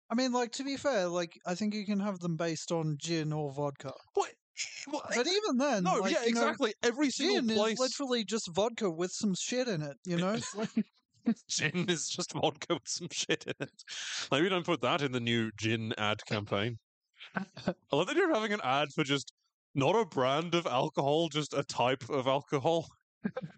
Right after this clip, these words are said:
Speaker 2: Just like, uh, "Vodka, you're forty-seven, divorced and angry." <laughs> Anyway, um, as much as Adam as a character doesn't exactly grab me by my cojones, I will admit that he does have chemistry with Shauna.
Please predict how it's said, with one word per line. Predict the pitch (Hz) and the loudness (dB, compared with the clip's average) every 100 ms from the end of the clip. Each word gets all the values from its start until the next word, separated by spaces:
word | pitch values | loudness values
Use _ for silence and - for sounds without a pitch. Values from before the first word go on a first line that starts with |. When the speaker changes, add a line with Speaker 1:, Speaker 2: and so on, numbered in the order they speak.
| - 208 - _ - | -20 -20 -20 _ -4
Speaker 2:
Just | 131 - - | -2 0 0
like, | 131 123 - | 0 0 0
uh, | 135 127 127 120 | 2 2 0 0
"Vodka, | 220 185 - 117 98 | 0 0 0 0 0
you're | 113 135 | 2 0
forty-seven, | 123 175 165 160 175 180 190 | 2 0 0 0 0 0 -2
divorced | 160 135 147 151 - | -2 0 0 0 -2
and | 143 | -2
angry." | 107 107 170 - _ - - | -2 -2 -4 -8 _ -8 -6
<laughs> | - 175 - _ _ _ - | -6 -8 -12 _ _ _ 0
Anyway, | 117 120 113 110 | 2 4 2 2
um, | 107 107 104 98 98 _ _ | 2 0 -2 -6 -10 _ _
as | 120 113 | -2 0
much | 123 127 131 | 0 0 0
as | 117 110 | -4 -2
Adam | 117 117 110 104 - | -2 0 0 -4 -6
as | 104 | -4
a | 104 | -2
character | - 107 101 - 110 98 95 - | 0 2 0 0 0 0 -2 -2
doesn't | 98 101 | -4 -2
exactly | 101 101 95 101 95 | -2 0 -2 -2 -2
grab | 104 101 95 | 0 0 -2
me | 98 95 | -4 -2
by | 98 | -2
my | 98 95 | -2 -4
cojones, | 90 98 131 113 98 95 92 - _ _ _ _ | -6 -4 -2 0 0 -2 -4 -10 _ _ _ _
I | 113 | 0
will | 120 160 | 2 2
admit | 120 113 98 - | 0 -4 -6 -4
that | 104 - | -4 -4
he | 110 | -2
does | 107 98 | -2 -2
have | 98 | -4
chemistry | - 101 107 - 71 | -6 -8 -6 -4 -4
with | 71 | -4
Shauna. | - 73 87 | -4 -4 -4